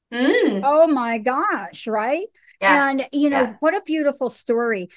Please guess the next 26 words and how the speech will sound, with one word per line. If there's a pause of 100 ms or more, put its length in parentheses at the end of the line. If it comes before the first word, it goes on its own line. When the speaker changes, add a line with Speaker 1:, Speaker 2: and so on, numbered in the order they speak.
(160)
Speaker 2:
You
know,
it's
funny
because
this
morning
I,
t-,
I
was
telling
you,
I
woke
up
and
out
in
front
of
my
house
was
a
coyote,